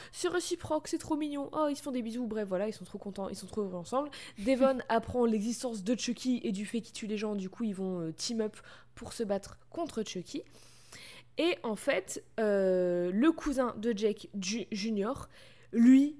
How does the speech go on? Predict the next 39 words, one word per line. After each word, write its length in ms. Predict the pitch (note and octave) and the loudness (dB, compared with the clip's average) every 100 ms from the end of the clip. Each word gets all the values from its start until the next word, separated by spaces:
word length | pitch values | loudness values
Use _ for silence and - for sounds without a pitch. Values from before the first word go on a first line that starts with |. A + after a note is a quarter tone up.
| - | -4
il, 240 | G#3 G3+ | -2 0
c'est 120 | F#3 | -2
encore 220 | G#3+ G3+ F#3 | -4 -4 -8
plus 240 | B3+ B3 | -10 -4
un 180 | G3+ F#3+ | -4 -4
sociopathe. 580 | G#3 - F#3+ F#3+ - - - - | -6 -6 -4 -4 -6 -12 -20 -14
Vraiment, 360 | G3 F#3+ G#3 A3+ | -6 0 0 0
genre, 160 | G3 F3+ | -4 -2
il 100 | E3+ | -4
a 40 | |
vraiment 240 | F3 F#3+ | -2 -4
zéro 300 | G3 G3 F#3+ | -2 -2 0
émotion 340 | F3+ F3+ - F#3 | 0 -2 -6 -10
et 60 | |
tout. 240 | E3+ B3+ C#4 | -6 -6 -2
Et 60 | |
d'ailleurs, 200 | F3+ E3+ | -2 0
Lexi 340 | G3+ G3+ - B3 | 4 2 2 -4
s'en 180 | - F#3+ | -2 -2
rencontre 380 | F3+ G3 F#3+ - - A3 - | -2 -6 -6 -12 -18 -16 -4
et 220 | A3+ A3+ - | -2 -2 -2
elle 160 | F#3+ | -2
le 100 | F#3+ | -2
quitte 360 | G3 A#3 G#3 - G#3 | -4 -8 -8 -8 -2
et 80 | |
elle 80 | F#3 | -2
va 100 | F3 | -2
devenir 320 | F3+ F3+ F3+ | -2 -2 -4
pote 240 | - G3+ - | -6 -10 -10
avec 260 | F3 E3+ E3+ | -10 -8 -6
Jake 240 | F3 E3 - | -8 -8 -8
et 60 | |
Devon. 320 | F#3 F3 F#3 G#3 | -4 -2 -2 -6
Je 100 | G3+ | -10
fais 120 | F3+ | -8
une 40 | F3+ | -10
version 280 | E3 - G3+ | -10 -16 -14
très 160 | - | -14
courte. 320 | G3+ - - | -14 -16 -18